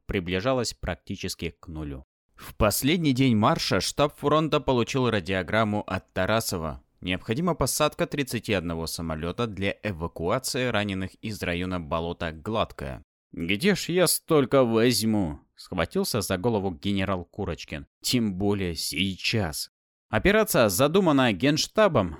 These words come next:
окончательно провалилась, и генерал, размышляя о судьбе погибших бригад, готовился к неприятному разговору со Ставкой. «Всё». Довольно улыбаясь, доложил командующему вторым армейским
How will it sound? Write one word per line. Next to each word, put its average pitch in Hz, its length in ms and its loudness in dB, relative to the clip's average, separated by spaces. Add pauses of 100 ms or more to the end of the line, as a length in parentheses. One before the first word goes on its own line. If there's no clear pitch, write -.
окончательно 147 680 -2
провалилась, 110 840 2
и 104 80 -8
генерал, 110 560 0
размышляя 113 640 0
о - 180 -6
судьбе 107 400 -2
погибших 87 720 -4
бригад, 104 460 0 (360)
готовился 139 580 2
к - 120 -8
неприятному 104 760 -2
разговору 92 640 -2
со - 220 -8
Ставкой. - 640 -8 (300)
«Всё». 80 460 -2 (600)
Довольно 143 580 2
улыбаясь, 98 720 -2
доложил 101 520 -2
командующему 104 920 -6
вторым 104 540 -4
армейским 92 800 -8